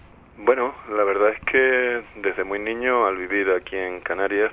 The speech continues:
pues tienes mucho contacto con, con el mar, ¿no? Tuve la oportunidad de, de empezar a hacer apnea desde muy jovencito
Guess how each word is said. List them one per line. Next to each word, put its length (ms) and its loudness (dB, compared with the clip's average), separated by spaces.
pues 240 -4
tienes 260 -10
mucho 220 -6
contacto 500 -4
con, 340 -10
con 160 -6
el 100 -4
mar, 280 2
¿no? 180 -10
Tuve 180 0
la 80 4
oportunidad 800 2
de, 300 -4
de 80 -2
empezar 420 2
a 240 2
hacer 240 -2
apnea 400 -2
desde 240 -6
muy 140 -4
jovencito 640 -2